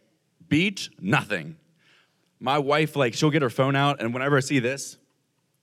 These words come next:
oh, it's not good. Because she's gonna find that one place and be like, <gasps> "Five stars.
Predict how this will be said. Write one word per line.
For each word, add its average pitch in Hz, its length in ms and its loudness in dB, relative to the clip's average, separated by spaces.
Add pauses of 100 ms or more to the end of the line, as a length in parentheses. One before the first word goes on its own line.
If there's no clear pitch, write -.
(440)
oh, 82 340 0
it's 90 140 -8
not 85 160 -10
good. 82 240 -12 (340)
Because 139 260 2
she's 156 220 0
gonna 160 140 2
find 147 240 0
that 127 140 0
one 131 220 0
place 139 320 0
and 113 80 -6
be 117 60 0
like, 110 160 2
<gasps> 220 840 -4
"Five 117 300 0
stars. 131 540 -2